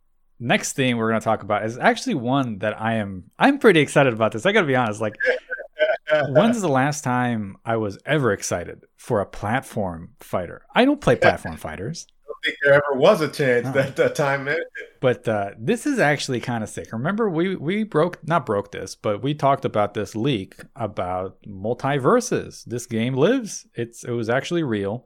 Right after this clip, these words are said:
Speaker 1: And here we are. So on November eighteenth, twenty twenty-one, publisher Warner Brothers, Warner Brothers Games revealed their previously leaked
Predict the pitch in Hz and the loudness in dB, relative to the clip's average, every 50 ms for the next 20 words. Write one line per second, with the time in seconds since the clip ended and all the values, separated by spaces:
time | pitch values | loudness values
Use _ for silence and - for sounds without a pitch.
0 | _ - - - _ _ _ _ 117 110 107 127 143 147 156 147 180 220 254 214 | _ -20 -20 -20 _ _ _ _ -8 -6 -4 -2 0 0 0 0 0 0 0 -2
1 | 143 - - 123 113 113 110 113 107 104 113 139 156 156 165 - 135 139 139 - | -2 -2 -2 -2 0 0 0 -2 -4 -2 -2 -2 0 0 0 0 0 -4 -4 -6
2 | - 185 185 - - - 120 123 117 - 120 110 104 104 117 135 - - 131 123 | -6 -6 -6 -6 -6 -6 -6 -6 -6 -4 -4 -4 -2 -2 -4 -6 -2 -2 -2 -2
3 | 131 123 - - 120 104 104 139 156 156 139 110 120 123 120 117 120 120 123 120 | -2 -4 -4 -4 -4 -2 -2 -2 -2 -2 0 2 2 2 4 2 0 -2 -6 -10
4 | - _ _ 120 131 160 143 123 127 117 113 104 101 - - 139 143 143 131 120 | -16 _ _ -4 -4 -2 0 0 0 0 0 -4 -6 -6 -6 -4 -2 -2 -2 -4
5 | 113 110 - - - - - - - _ _ _ _ _ 120 117 101 98 113 117 | -4 -6 -8 -14 -20 -20 -20 -20 -20 _ _ _ _ _ -4 -4 -2 0 0 2
6 | 117 117 113 113 113 - - 113 110 107 107 104 101 95 - - 147 147 135 143 | 4 4 4 2 0 -2 -8 -10 -6 -2 0 0 0 -2 -2 -2 -2 -2 -2 -2
7 | 135 135 - 127 113 110 107 104 101 95 - - | -4 -4 -4 -4 -4 -2 -2 -4 -6 -6 -10 -18